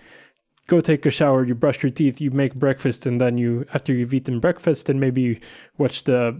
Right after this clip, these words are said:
episode of your favorite T V series, then you go on with your workday.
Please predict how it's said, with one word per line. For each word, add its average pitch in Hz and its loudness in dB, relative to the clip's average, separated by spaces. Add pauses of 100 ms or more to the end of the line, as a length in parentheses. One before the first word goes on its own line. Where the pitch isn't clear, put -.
(140)
episode 131 0
of - -4
your 131 -2
favorite 120 0
T 139 2
V 151 2
series, 131 2
then 131 2
you 120 0 (280)
go 131 4
on 120 0
with 117 0
your 120 2
workday. 117 -2